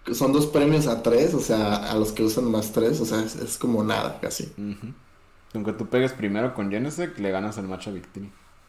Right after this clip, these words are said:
Speaker 1: Pero lo que tiene roto Genesect es esa habilidad, ¿no? Que está puerquísima.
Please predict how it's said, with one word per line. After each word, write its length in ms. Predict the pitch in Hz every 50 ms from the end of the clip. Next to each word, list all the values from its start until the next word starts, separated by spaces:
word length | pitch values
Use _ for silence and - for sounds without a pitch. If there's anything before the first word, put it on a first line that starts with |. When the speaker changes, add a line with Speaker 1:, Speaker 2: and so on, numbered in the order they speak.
| _ - _ - -
Speaker 1:
Pero 180 | 123 123 120
lo 220 | 120 107 120 117 117
que 640 | 113 113 110 110 107 107 107 107 110 110 110 107 -
tiene 220 | - 117 120 139 143
roto 280 | 135 139 135 - 147 139
Genesect 300 | 120 127 135 131 127 123
es 100 | 117 113
esa 80 | - 123
habilidad, 380 | 123 117 113 110 113 110 110
¿no? 260 | 180 - - - 156 -
Que 80 | - 113
está 560 | - - - 113 113 113 117 117 117 - - - _ _ _ _ _ -
puerquísima. 720 | 123 117 117 - 117 117 110 - 143 160 196 214 - -